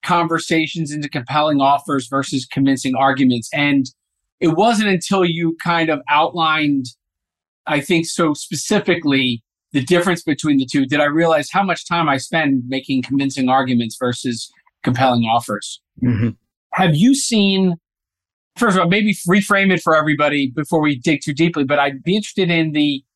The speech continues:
Speaker 1: entrepreneurs that are in the workshops and their reception to this concept, 'cause I think it's a pretty transformative concept when you actually start to filter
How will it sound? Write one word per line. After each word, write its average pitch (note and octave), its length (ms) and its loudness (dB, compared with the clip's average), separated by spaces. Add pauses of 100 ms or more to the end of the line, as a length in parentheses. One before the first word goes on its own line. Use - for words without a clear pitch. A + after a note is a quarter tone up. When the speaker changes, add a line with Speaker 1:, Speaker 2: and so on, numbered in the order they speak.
(500)
Speaker 1:
entrepreneurs E3+ 680 0
that D3+ 140 0
are D3+ 100 -2
in D#3+ 360 -2
the D3+ 160 0
workshops D3 720 -2
and C#3 200 -2
their D3+ 460 0 (300)
reception E3+ 680 -2
to C#3+ 160 -4
this C3+ 200 -6
concept, D3 540 -2
'cause C#3 160 0
I D3 80 0
think G#3+ 180 0
it's F#3 120 0
a E3+ 80 -2
pretty E3+ 420 2 (480)
transformative F3+ 880 2
concept F3 560 -2
when D3+ 160 0
you D3+ 160 -2
actually D#3 400 -2
start D3 240 -4
to C#3 80 -4
filter D3 720 2